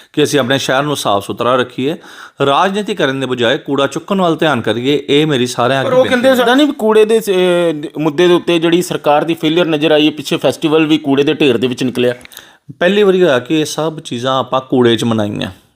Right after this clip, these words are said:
Speaker 1: ਤੇ ਔਰ ਇਹ ਫੇਲਿਅਰ ਕਿਹਦਾ? ਸਰਕਾਰ ਕਿਹਦੀ? ਐਮ ਐਲ ਏ ਕਿਹਦਾ? ਮੇਅਰ ਕਿਹਦਾ? ਡਿਪਟੀ ਮੇਅਰ ਕਿਹਦਾ? ਇੰਪਰੂਵਮੈਂਟ ਟਰੱਸਟ ਚੇਅਰਮੈਨ ਦਾ ਨਾਮ ਲੈਂਦੇ ਵਾਰੀ ਵਾਰੀ, ਕਿਹੜੀ ਪਾਰਟੀ ਨੂੰ ਬਿਲੋਂਗ ਕਰਦੇ, ਕਿਹਦੀ ਪਹਿਲਾਂ ਜ਼ਿੰਮੇਵਾਰੀ ਬਣਦੀ ਹੈ? ਮੈਂ ਜੇ ਕਿ ਫੇਲ ਆ, ਸਰਕਾਰ ਬਿਲਕੁਲ ਫੇਲ ਆ।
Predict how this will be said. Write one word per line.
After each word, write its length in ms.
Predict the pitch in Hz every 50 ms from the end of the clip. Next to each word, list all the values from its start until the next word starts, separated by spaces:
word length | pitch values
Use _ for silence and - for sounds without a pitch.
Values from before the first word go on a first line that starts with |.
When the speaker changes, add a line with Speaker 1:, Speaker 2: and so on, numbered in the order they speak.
| _ _ _ _ _ _ _ _ -
Speaker 1:
ਤੇ 40 | -
ਔਰ 200 | 117 - 135 143
ਇਹ 60 | 156
ਫੇਲਿਅਰ 380 | 151 - 147 143 156 170 185 185
ਕਿਹਦਾ? 320 | 170 170 165 175 185 185 - _
ਸਰਕਾਰ 500 | - - 131 127 - - 123 123 131 135
ਕਿਹਦੀ? 300 | 143 156 160 156 160 196 - - - - - _ -
ਐਮ 220 | 120 123 120 123
ਐਲ 140 | 127 131 143
ਏ 60 | 147
ਕਿਹਦਾ? 280 | 147 151 151 147 170 175
ਮੇਅਰ 380 | 160 143 131 127 139 156 165
ਕਿਹਦਾ? 280 | 156 - 160 156 165 170
ਡਿਪਟੀ 320 | 156 139 123 - - 135
ਮੇਅਰ 280 | 135 139 151 160 165 160
ਕਿਹਦਾ? 400 | 156 151 151 151 165 170 165 170 - -
ਇੰਪਰੂਵਮੈਂਟ 400 | 139 127 120 147 147 160 156 135
ਟਰੱਸਟ 240 | 147 151 - -
ਚੇਅਰਮੈਨ 340 | - 151 156 160 165 165 160
ਦਾ 80 | 160 160
ਨਾਮ 280 | 156 147 131 127 135
ਲੈਂਦੇ 200 | 135 131 139 143
ਵਾਰੀ 200 | 151 147 139 139
ਵਾਰੀ, 220 | 143 143 139 147 143 - - - - - - _ -
ਕਿਹੜੀ 200 | - 165 185 233
ਪਾਰਟੀ 320 | - 208 170 147 120 135
ਨੂੰ 100 | 131 131
ਬਿਲੋਂਗ 240 | 131 123 120 113 107
ਕਰਦੇ, 280 | 104 117 113 110 117 117
ਕਿਹਦੀ 280 | - - 165 175 208
ਪਹਿਲਾਂ 280 | 196 - 165 165 190 202
ਜ਼ਿੰਮੇਵਾਰੀ 420 | 160 151 135 123 120 120 117 117
ਬਣਦੀ 340 | 113 113 110 107 104 104 107
ਹੈ? 60 | 107 - - - - - _ -
ਮੈਂ 280 | 143 147 151 160 180 180
ਜੇ 120 | 175 185
ਕਿ 160 | 175 180 185
ਫੇਲ 480 | 180 - - - 170 175 196 208 202 175
ਆ, 160 | 131 117 110 -
ਸਰਕਾਰ 520 | - - 156 139 - - 139 139 143 143 151
ਬਿਲਕੁਲ 320 | 147 143 143 151 180 165
ਫੇਲ 300 | - - 127 120 123 120
ਆ। 60 | 101